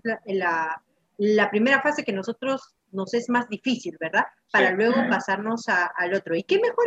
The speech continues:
Speaker 1: aquí, botaneros, en el guacamole? Así que estamos haciendo acá un,
Speaker 2: Unos
Speaker 1: un
Speaker 2: conjuros.
Speaker 1: un bien para ustedes, eh, escuchándonos a nosotros en nuestra experiencia.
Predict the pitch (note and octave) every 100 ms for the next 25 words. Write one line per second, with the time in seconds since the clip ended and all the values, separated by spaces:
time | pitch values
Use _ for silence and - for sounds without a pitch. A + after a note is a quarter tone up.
0 | A#4+ - - C#5+ A4 A4 G4+ A#4+ A#4+ G4+
1 | F#4 F4 F4+ F#4 F#4+ G#4+ C#5 A4+ A#3+ B3+
2 | D4+ F4 E4 - - B3+ A#3+ E4 E4+ F4+
3 | C#4 E4 E4 C#4+ D4 D4+ E4 - _ _
4 | B3+ C#4 D4 D4+ C#4+ C4 A#3 G3 _ _
5 | _ _ _ A#3+ C#4+ C#4+ D4 A#3 E4 E4+
6 | G3 - - - - - _ B3+ C#4 C#4
7 | D4 D4+ D4+ D4 C#4 A#3 A3+ A3+ G#3 -
8 | C#4 D4 D#4+ E4 - _ _ - G#3+ G#3
9 | G#3+ G#3 A3 B3+ B3+ C4+ C4+ B3+ G#3+ G3+
10 | D4+ D#4 C#4 B3+ G#3+ G3+ G3 - F#3 A3+
11 | D#4 D#4 D#4+ E4+